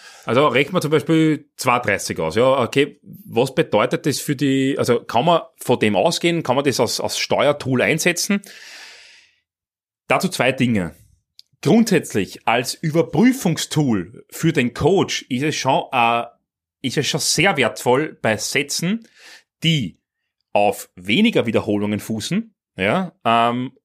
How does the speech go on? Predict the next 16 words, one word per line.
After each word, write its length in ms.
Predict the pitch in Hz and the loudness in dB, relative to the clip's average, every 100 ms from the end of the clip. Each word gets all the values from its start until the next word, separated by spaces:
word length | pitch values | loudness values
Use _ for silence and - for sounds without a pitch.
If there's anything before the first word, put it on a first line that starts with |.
| _ | _
und 480 | 139 208 226 - - | 2 4 2 -4 -4
die 340 | 151 165 165 - | -2 -2 -4 -6
sogar 400 | - 147 135 139 | -4 0 2 2
mit 160 | 151 | 0
ein-, 260 | 151 127 135 - | -2 -4 -8 -6
mit 220 | 120 117 | -4 0
einer 280 | 117 110 - | 0 0 -2
Anstrengungsskala, 1040 | 113 202 - 139 113 110 - - 104 98 | -2 -2 0 -2 0 -2 -4 -2 0 2
also 100 | 95 | 0
mit 100 | 107 | 0
A 120 | 110 107 | 0 -2
P 260 | 120 165 | -2 0
Is 160 | 208 - | 0 0
versehen 440 | 143 - 107 92 | 0 2 0 2
werden, 460 | 92 92 117 214 - | 2 0 0 -6 -6
ja, 240 | 98 117 | 0 0